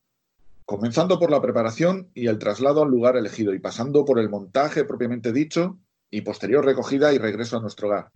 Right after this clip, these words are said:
incluyendo aspectos como el almacenaje y algunos consejos prácticos que seguro que nos vendrá de perlas a todos nosotros.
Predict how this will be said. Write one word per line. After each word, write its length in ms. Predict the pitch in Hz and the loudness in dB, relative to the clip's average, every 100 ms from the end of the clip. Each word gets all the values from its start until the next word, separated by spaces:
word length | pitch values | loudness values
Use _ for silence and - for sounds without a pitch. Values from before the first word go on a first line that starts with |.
| - | -10
incluyendo 460 | 123 123 147 165 | -4 4 4 4
aspectos 500 | 160 - 170 190 190 | 2 0 0 2 2
como 260 | - 151 139 | 0 -2 0
el 40 | |
almacenaje 800 | 135 127 127 120 127 175 - 175 | 0 -2 -4 -2 0 0 2 4
y 60 | 165 | 4
algunos 300 | 127 147 151 | 4 0 -6
consejos 380 | 143 123 127 113 | -8 -8 -8 -4
prácticos 420 | 143 147 135 104 | -2 -2 -2 -4
que 80 | 135 | -4
seguro 240 | 110 113 120 | -2 -2 -2
que 80 | |
nos 120 | 117 107 | -2 -6
vendrá 260 | 110 113 | -2 0
de 100 | 113 | 0
perlas 280 | 98 123 110 | 2 2 2
a 80 | 110 | -2
todos 260 | 101 95 | -4 -6
nosotros. 560 | 90 92 131 - 90 _ | -8 -2 -2 -2 -10 _